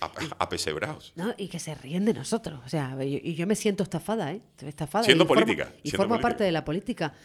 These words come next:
Speaker 2: Pero jamás actuaría así. Y si actúa así, por favor, que me pongan la cara colorada y de verdad que me, que me afrenten porque me tendría que ir a mi casa y esconderme debajo de la cama. Porque me da vergüenza.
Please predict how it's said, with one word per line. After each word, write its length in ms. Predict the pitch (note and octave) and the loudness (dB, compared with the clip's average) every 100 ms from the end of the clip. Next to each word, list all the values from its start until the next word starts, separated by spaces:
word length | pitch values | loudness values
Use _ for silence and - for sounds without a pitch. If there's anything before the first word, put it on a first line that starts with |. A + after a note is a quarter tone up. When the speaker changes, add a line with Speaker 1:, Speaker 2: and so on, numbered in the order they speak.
| - - - | -20 -14 -2
Speaker 2:
Pero 180 | E3 | -2
jamás 280 | D3+ E3+ F#3+ | 0 0 2
actuaría 420 | A3 A3 F#3 E3 | 2 2 2 2
así. 200 | D3+ A#3 A3+ | 0 0 0
Y 80 | D#3+ | 0
si 160 | F3+ | 0
actúa 280 | D#3 - G#3 | 0 2 2
así, 300 | G3+ A#3+ C4 | 4 2 2
por 160 | G#3 F3+ | 0 0
favor, 360 | D3+ G3 C4+ | 4 4 4
que 120 | - | 2
me 120 | E3 D3+ | -2 -2
pongan 280 | F3+ G#3+ | 0 2
la 100 | A3 | 4
cara 200 | G3 G3 | 4 4
colorada 500 | G3+ G3 F3+ G3+ B3 - - - - | 4 4 4 4 2 -2 -18 -20 -6
y 160 | F#3 F3 | 0 2
de 100 | E3+ | 2
verdad 240 | D#3 F#3 | 2 2
que 80 | A3+ | 2
me, 160 | F3+ E3 | 2 2
que 120 | E3 | 2
me 80 | D3+ | 0
afrenten 640 | - A3+ A3 A#3+ C#4 C#4+ C4 | 4 6 6 4 2 0 0
porque 300 | G3+ - F3+ | -4 0 0
me 140 | D#3 | 0
tendría 320 | D3+ D#3 F3 A3 | 0 0 2 2
que 80 | |
ir 60 | A3+ | 2
a 40 | |
mi 100 | A3 | 0
casa 420 | G3+ G3+ A#3 A#3+ - | 0 0 2 0 0
y 220 | F#3+ E3+ | -2 -2
esconderme 460 | E3 F#3 F3 F#3+ G#3 | 0 0 0 0 2
debajo 200 | G3 G3 | 0 0
de 60 | |
la 80 | F3 | -2
cama. 200 | E3+ C#3+ - - - - - | 0 -4 -8 -20 -20 -10 0
Porque 240 | G#3+ F#3+ | 2 4
me 80 | E3+ | 4
da 140 | G3 | 4
vergüenza. 800 | A#3 G3+ D3+ F#3 F#3+ D3+ - | 4 2 0 2 0 -2 -8